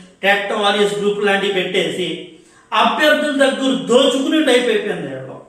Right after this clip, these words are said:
So, కాబట్టి జాగ్రత్తగా ఉండండి. వాళ్ళు ఎంతలా దోచుకుంటున్నారు, దోచుకుంటున్నారు, దాచుకుంటున్నారు.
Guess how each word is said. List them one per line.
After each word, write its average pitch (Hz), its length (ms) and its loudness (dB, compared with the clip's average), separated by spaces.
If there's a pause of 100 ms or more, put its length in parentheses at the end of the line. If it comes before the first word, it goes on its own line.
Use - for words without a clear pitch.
(840)
So, 262 140 4
కాబట్టి 233 400 2
జాగ్రత్తగా 214 480 2
ఉండండి. 240 580 -2 (220)
వాళ్ళు 240 240 0
ఎంతలా 262 880 0
దోచుకుంటున్నారు, 233 1040 0 (360)
దోచుకుంటున్నారు, 233 1160 0
దాచుకుంటున్నారు. - 840 -2